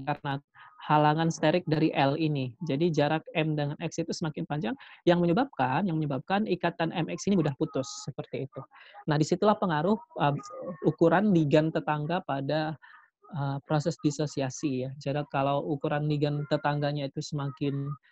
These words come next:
besar, maka panjang ikatan M X ini semakin panjang, sehingga M X itu mudah lepas. Ik-, pu-, panjang, apa, putus ikatannya.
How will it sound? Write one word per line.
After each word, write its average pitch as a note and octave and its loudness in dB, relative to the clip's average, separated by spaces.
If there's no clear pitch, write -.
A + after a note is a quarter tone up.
besar, F#3 -2
maka F3+ 0
panjang D#3 2
ikatan D3 -4
M C#3 -4
X C#3+ -6
ini E3+ -2
semakin D3 -6
panjang, E3+ -4
sehingga E3 -2
M C#3+ -4
X E3 -6
itu E3+ 0
mudah C#3 0
lepas. - -10
Ik-, - -6
pu-, C#3+ -2
panjang, C#3+ 0
apa, E3+ -4
putus - -4
ikatannya. B2+ -8